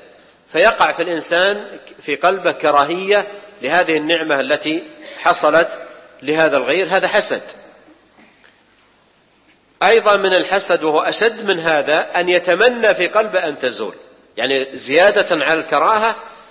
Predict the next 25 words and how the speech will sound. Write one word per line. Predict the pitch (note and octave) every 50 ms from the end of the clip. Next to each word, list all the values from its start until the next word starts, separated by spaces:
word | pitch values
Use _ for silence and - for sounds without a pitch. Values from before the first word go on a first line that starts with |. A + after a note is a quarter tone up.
| - - _ -
أن | D#3+ D#3+
يتمنى | D#3+ D#3+ D3+ - D#3+ D#3 E3+ G3+ A3 G3+ G3 F#3+ F#3+ F#3+ G3+
أن | G#3+ A3+ G#3 - - - E3+ E3 D3+
تزول | - D3+ C#3+ C3+ D#3+ G3 G#3+ G3 D#3 - - - - - - - - - _ _ -
هذه | A#2 B2+ D#3 G3 A#3 A3+ G3+ G3 F#3
النعمة | F3+ F3+ F#3 G3+ A3 F#3+ G#3 A3+ - A#3 - - - - - - -
عن | - C#3 D#3+ D3+
الغير، | C#3+ B2+ A2 A#2+ G#2 E2+ - - - - - - - _ _ _ _ _ _ _ _ _ _ _
يتمنى | B2+ C3 - D#3+ D#3+ F3 G3 G3 F#3 E3+ C#3+
في | - D3 C#3
قلبه | - E3+ F#3 F#3+ F3+ E3 D#3 D3+
أن | C#3 C3
تزول. | - B2 A#2 A2+ A2 G#2 F#2 - - - - - - _ _ _ _ _ _ _ _ _
هذه | - A#2 C#3 D3+ D3+ F3
مرتبة. | F#3 F3+ - - - A2+ F2+ G2 F#2+ - - - -
مرتبة | D3 F3 A3 - - B3 A3+ B3 A#3
ثالثة | - - B3 B3+ B3 A3 G#3 G#3 G3 F#3+ - F3+
أشد | D#3 - - A#3 B3 - - - - - -
منها | - D#3+ G3+ A3+ A3 G#3+ G#3+ A3 A#3+ C4 - - - - - -
أن | D#3+ D#3+ E3
يسعى | F#3 B3+ C#4 - - - D3+ D3+ C#3+
في | C#3 C#3 C3+
زوالها، | C3 A#2 B2+ A2+ G#2+ G2+ F#2+ F2+ F2+ E2+ E2 - - - - - _ _ _ _ _ _ _ _ _ _ _ _ -
أن | A#2 A#2+ C#3
يسعى | F3+ G#3 G3+ - - D3 D#3+ G3 A3+